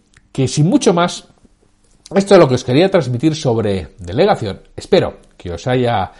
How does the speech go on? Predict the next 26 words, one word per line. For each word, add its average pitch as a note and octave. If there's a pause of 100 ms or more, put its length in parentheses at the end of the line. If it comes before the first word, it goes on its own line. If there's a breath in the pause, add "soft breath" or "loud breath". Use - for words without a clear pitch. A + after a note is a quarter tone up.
(160 soft breath)
servido. C#3+
Por C3+
cierto, D#3+
si -
quieres D#4+
que G#3+
te G3+
ayude F#3
con C#3+
un D3+
proceso C#3+
de B2+
delegación, A2
de G#2
cómo C#3+
hacerlo, C3+
con C3
algo G#3
claro, G3
concreto, E3+
conciso, D3
estas F#3+
son B3+
de A#3+
las F#3+
cosas F#3+